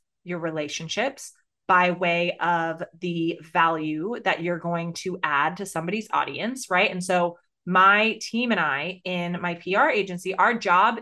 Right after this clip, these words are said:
is to pitch people, right? And to say, like, "Hey,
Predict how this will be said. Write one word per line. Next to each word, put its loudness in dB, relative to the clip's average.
is -6
to -2
pitch -10
people, -6
right? 0
And -6
to -12
say, -4
like, -4
"Hey, -2